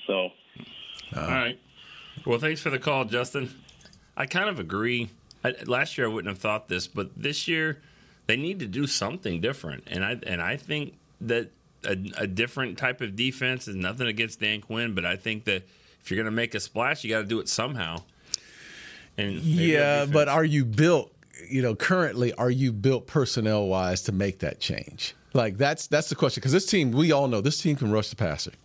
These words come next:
Speaker 3: Yep.
Speaker 2: Across the board, right? But it's a difference when you gotta get those hogs up in the middle there
Speaker 3: Yeah.
Speaker 2: that, you know, pin their ears back and, and, and stop the run, and that's their main focus. Now, they tried to do that by Gra-, Mozzie last year, that, and,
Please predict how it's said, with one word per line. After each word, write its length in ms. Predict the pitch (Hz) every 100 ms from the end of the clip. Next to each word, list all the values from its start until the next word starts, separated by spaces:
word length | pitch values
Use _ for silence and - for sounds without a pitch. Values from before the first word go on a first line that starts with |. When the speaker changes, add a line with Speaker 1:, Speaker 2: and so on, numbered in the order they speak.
| _
Speaker 3:
Yep. 220 | 90 90 -
Speaker 2:
Across 480 | - - 170 139 113
the 80 | 113
board, 380 | 107 98 71 -
right? 300 | 113 143 - - - - -
But 200 | - 107
it's 140 | 135
a 80 | 131
difference 480 | 120 196 226 180 143
when 160 | 131 113
you 120 | 123
gotta 220 | 127 117
get 120 | 110
those 160 | 113 101
hogs 400 | 127 131 127 110
up 160 | 110
in 80 | 113
the 60 | 107
middle 280 | 123 147 120
there 340 | 104 98 98 87
Speaker 3:
Yeah. 220 | 101 101 - -
Speaker 2:
that, 400 | 110 107 104 -
you 120 | 113
know, 120 | 101
pin 180 | - 131
their 140 | 123
ears 320 | 123 123 113
back 400 | 101 117 113 110
and, 260 | 107 98 87 - - - - _
and, 240 | 117 101 92
and 180 | 113
stop 360 | 101 - 127 131
the 100 | 117
run, 420 | 110 127 131 123
and 140 | 110 110
that's 220 | 117 -
their 160 | 127 117
main 300 | 117 123 117
focus. 460 | - 143 143 104
Now, 100 | 113
they 140 | 110 120
tried 180 | 143 139
to 100 | 131
do 180 | 143
that 220 | 139 127 107
by 220 | 110 113
Gra-, 340 | 110 117 113
Mozzie 540 | 98 117 117 123 113 110
last 400 | 101 101 101 -
year, 160 | 104
that, 200 | 98 92 -
and, 400 | 85 80 69